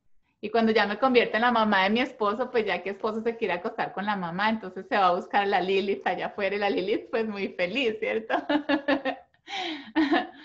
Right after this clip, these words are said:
Entonces la idea de encontrar esto desde este punto de vista también, porque este es otro ángulo que le estamos dando vuelta a esta misma foto, ¿se van dando cuenta?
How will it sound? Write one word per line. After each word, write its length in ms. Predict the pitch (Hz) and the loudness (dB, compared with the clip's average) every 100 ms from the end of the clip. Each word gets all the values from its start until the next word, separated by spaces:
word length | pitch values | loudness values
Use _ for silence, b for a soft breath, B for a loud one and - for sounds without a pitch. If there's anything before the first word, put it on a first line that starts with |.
| B B - | B B -4
Entonces 420 | 269 269 320 381 | 0 2 2 6
la 180 | 403 381 | 6 6
idea 260 | 302 269 | 6 6
de 60 | 302 | 4
encontrar 520 | 330 294 269 233 220 | 2 -2 2 4 4
esto 520 | 247 - - 277 269 - | 2 -2 -2 0 0 -2
desde 340 | 226 240 220 | 2 2 4
este 220 | 214 233 | 2 0
punto 340 | 240 269 247 247 | -2 -2 0 0
de 200 | 240 214 | 2 0
vista 600 | 202 202 _ 214 214 220 _ _ - | -2 -6 _ -10 -10 -12 _ _ -2
también, 580 | 214 202 196 185 185 | -2 -2 -4 -4 -4
porque 220 | - 226 226 | -6 -6 -6
este 100 | 247 | -4
es 100 | 285 | 0
otro 240 | 294 233 | 0 4
ángulo 400 | 226 220 220 247 | 6 6 4 2
que 80 | 269 | 0
le 60 | 240 | -2
estamos 300 | - 185 185 | -2 -4 -2
dando 280 | 208 208 | -2 0
vuelta 320 | 220 214 208 226 | 0 0 -4 -6
a 20 | |
esta 180 | - 233 | -4 -4
misma 280 | 233 233 233 | -2 -4 0
foto, 320 | 226 180 170 | 0 0 -2
¿se 80 | 196 | -8
van 160 | 175 | -8
dando 280 | 180 196 226 | -6 -6 -6
cuenta? 420 | 226 226 175 - | -4 -6 -6 -14